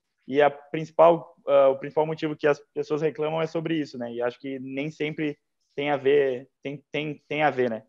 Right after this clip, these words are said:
Ah, mas acho que são jogadores jovens e acho que é normal passar por isso, ah, normal até às vezes eles responderem, apesar de não ser o certo, e acho que isso é sempre conversado entre a gente aqui também, ah, de que a gente confia muito entre a gente, os,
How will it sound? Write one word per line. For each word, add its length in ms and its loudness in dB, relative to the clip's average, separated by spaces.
Ah, 720 4
mas 200 2
acho 120 4
que 80 -18
são 140 0
jogadores 340 4
jovens 420 4
e 60 2
acho 200 4
que 80 2
é 40 2
normal 320 2
passar 280 0
por 180 -4
isso, 500 -4
ah, 420 2
normal 400 2
até 200 0
às 120 4
vezes 240 -6
eles 180 -6
responderem, 600 -2
apesar 360 0
de 120 -12
não 100 -10
ser 120 -8
o 80 -4
certo, 400 -2
e 40 -4
acho 160 -6
que 240 -16
isso 180 -2
é 40 4
sempre 260 -4
conversado 500 2
entre 160 -6
a 80 4
gente 280 -4
aqui 160 -10
também, 480 -6
ah, 240 4
de 160 -8
que 320 -2
a 80 4
gente 280 -6
confia 440 -2
muito 240 -6
entre 180 -4
a 80 6
gente, 460 -6
os, 180 -8